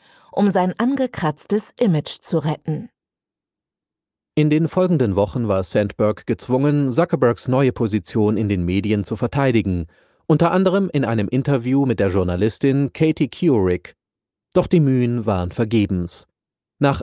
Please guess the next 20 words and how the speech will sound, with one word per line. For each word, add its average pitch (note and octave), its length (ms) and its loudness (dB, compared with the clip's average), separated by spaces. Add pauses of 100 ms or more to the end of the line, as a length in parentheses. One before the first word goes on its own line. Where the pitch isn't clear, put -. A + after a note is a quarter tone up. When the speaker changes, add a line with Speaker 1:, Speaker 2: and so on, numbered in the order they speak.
Speaker 2:
all D#3+ 200 2
den E3 200 2
Jahren A#2+ 460 2
hatten C#3 280 0
viele F#3 360 0
Menschen B2+ 380 0
die A#2 120 0
Nase B2+ 340 0
voll G#2+ 420 0
von F2 320 -4
Facebooks - 580 -2
Fehlern G#2+ 560 0
und A#2 240 -2
Skandalen. F#2 840 -2 (2000)
Speaker 1:
Blink C4 460 0
Nummer G3 320 2
acht. - 500 -6 (460)
Quo G3+ 480 0
vadis F3 520 0
Facebook? D#3 680 -4